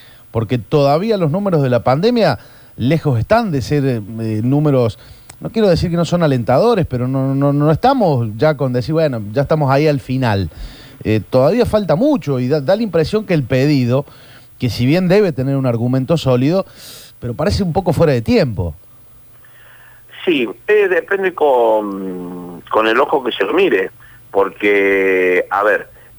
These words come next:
Speaker 2: eh, si en una mesa se pueden sentar seis personas
Speaker 1: Ujú.
Speaker 2: y en una burbuja pueden estar seis
Speaker 1: Sí.
Speaker 2: personas, eh, no hay diferencia.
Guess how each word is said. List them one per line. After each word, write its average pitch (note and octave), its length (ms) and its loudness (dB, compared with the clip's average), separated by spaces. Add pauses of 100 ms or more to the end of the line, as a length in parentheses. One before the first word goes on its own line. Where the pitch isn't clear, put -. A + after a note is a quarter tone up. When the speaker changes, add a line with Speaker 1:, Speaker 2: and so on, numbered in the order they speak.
Speaker 2:
eh, F#2+ 640 2
si A#2 80 0
en C3 80 0
una E3+ 180 2
mesa D#3+ 340 0
se G#2 100 -4
pueden C3 260 0
sentar A2 400 0
seis A#2+ 160 0
personas F2+ 640 -2 (160)
Speaker 1:
Ujú. F#2+ 140 -6
Speaker 2:
y F#2+ 60 -2
en G2+ 80 0
una A2 180 2
burbuja F#2+ 480 2
pueden F#2+ 320 0
estar F#2 420 -2
seis F2+ 300 0 (340)
Speaker 1:
Sí. E2 280 -6
Speaker 2:
personas, E2+ 600 -2 (680)
eh, E2+ 540 0 (340)
no G#2 160 2
hay A2 120 2
diferencia. A2 580 -2